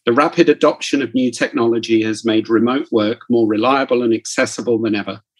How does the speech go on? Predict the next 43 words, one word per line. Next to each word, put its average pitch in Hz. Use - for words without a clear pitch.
But 131
what 160
other 180
changes 120
should -
companies 117
be 123
looking 107
for? 104
How -
do 175
they 123
adapt 175
to 92
and 113
embrace 127
hybrid 127
workspaces 110
for -
the 123
better? 131
How 143
will 151
it -
affect -
the 113
recruitment 113
and 110
development 113
of 110
young 117
talent? 101
And 110
what 156
will 143
it -
take 107
to 107
build 127
and 110
maintain 107
company 104
culture? -